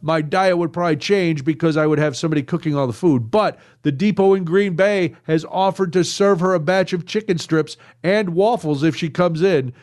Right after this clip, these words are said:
Uh, Saint Brendan's Inn is, has also reserved their lucky number thirteen table for Taylor.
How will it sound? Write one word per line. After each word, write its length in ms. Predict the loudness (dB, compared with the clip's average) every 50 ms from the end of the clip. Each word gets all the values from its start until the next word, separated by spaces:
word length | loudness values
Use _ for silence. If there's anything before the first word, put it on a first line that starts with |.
| -20 -20 _ _ -2
Uh, 240 | 0 0 0 0 -2
Saint 260 | 0 2 0 0 2
Brendan's 440 | 0 0 0 2 2 0 0 2 2
Inn 300 | 4 4 4 2 -2 -4 -8 -12 _ _
is, 200 | 0 0 0 2
has 260 | 2 2 2 2 2 0
also 260 | 0 0 0 0 0
reserved 440 | 2 2 2 2 2 0 0 0 0
their 180 | 0 0 0
lucky 280 | 0 -2 -4 -4 -4 -2
number 240 | -2 -2 -2 -2 -2
thirteen 460 | -2 -2 -2 -2 -2 -2 -2 -2 -2
table 260 | -2 -2 -2 -2 -4
for 160 | -8 -12 -14 -12
Taylor. 380 | -8 -6 -4 -4 -4 -6 -10